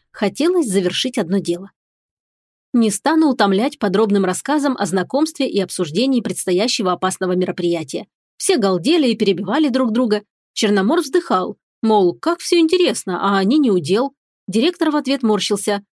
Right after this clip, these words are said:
Так себе дельце, лучше бы не было, но куда деваться. «А чего именно вы магистр?» спросил под конец беседы Михаил Юрьевич. «Да всего понемногу, просто звучит авторитетно»,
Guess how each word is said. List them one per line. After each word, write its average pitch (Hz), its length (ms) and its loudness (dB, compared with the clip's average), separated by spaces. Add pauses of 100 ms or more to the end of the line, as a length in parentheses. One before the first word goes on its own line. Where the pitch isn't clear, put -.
(200)
Так 359 260 -2
себе 196 260 0
дельце, 180 400 0
лучше 294 320 0
бы 214 120 0
не 277 180 2
было, 185 240 0
но 185 140 0
куда 202 240 0
деваться. 185 520 -4 (880)
«А 233 100 -2
чего 269 260 0
именно 247 480 2
вы 196 140 4
магистр?» 208 640 -2 (120)
спросил 220 420 -2
под 202 140 -4
конец 196 320 0
беседы 247 380 0
Михаил 208 340 0
Юрьевич. 180 540 -4 (800)
«Да 240 500 0
всего 220 460 0
понемногу, 226 840 2
просто 233 420 -2
звучит 294 480 0
авторитетно», 180 800 -4